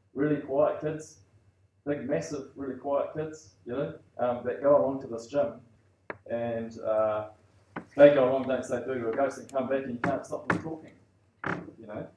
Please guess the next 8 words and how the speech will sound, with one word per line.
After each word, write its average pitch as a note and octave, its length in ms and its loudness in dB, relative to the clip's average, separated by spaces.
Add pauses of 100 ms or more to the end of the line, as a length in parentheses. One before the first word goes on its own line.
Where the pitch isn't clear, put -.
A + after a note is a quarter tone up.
(800)
And C#3+ 120 -4
that's C#3 140 -4
from C#3+ 120 -6
a A#2+ 40 -4
really B2 220 -4
good A2+ 180 -10
primary C#3 320 -2
school. - 320 -12